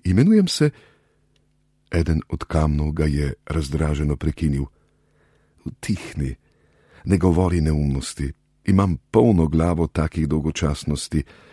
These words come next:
nisem razpoložen za tvoje čvekanje." Kamenček je bil nekoliko užaljen.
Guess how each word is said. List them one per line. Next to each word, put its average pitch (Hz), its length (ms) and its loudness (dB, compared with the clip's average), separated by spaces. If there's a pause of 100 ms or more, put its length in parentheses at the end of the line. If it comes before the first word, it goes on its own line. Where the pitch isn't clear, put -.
(220)
nisem 78 300 2
razpoložen 76 680 0
za 76 120 0
tvoje 76 320 0
čvekanje." 76 600 -2 (1700)
Kamenček 64 760 -8 (640)
je 71 100 -8
bil 69 140 -6
nekoliko 71 500 -6
užaljen. 67 600 -6